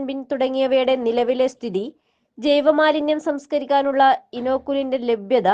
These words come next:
ഹരിതമിത്രം ആപ്പിൽ രജിസ്റ്റർ ചെയ്ത വീടുകളുടെയും സ്ഥാപനങ്ങളുടെയും എണ്ണം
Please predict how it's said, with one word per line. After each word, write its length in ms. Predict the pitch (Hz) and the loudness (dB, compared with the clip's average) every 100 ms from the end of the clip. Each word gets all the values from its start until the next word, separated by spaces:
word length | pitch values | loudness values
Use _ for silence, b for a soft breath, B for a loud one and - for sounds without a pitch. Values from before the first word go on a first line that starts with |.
| - _ _ _ - | 0 _ _ _ 0
ഹരിതമിത്രം 640 | 262 247 277 285 285 285 - | 2 4 2 2 -2 -4 -2
ആപ്പിൽ 300 | 262 254 262 226 | -4 -4 -6 -2
രജിസ്റ്റർ 420 | 240 220 - 269 | -2 -2 -8 -6
ചെയ്ത 260 | 269 262 262 | -2 0 0
വീടുകളുടെയും 800 | 214 240 240 254 269 262 254 226 | 0 0 2 2 2 2 2 0
സ്ഥാപനങ്ങളുടെയും 1000 | - - 262 254 269 269 269 262 262 269 - | -4 -2 2 2 2 0 0 0 0 -2 -6
എണ്ണം 380 | 226 233 240 220 | -6 -4 -2 -4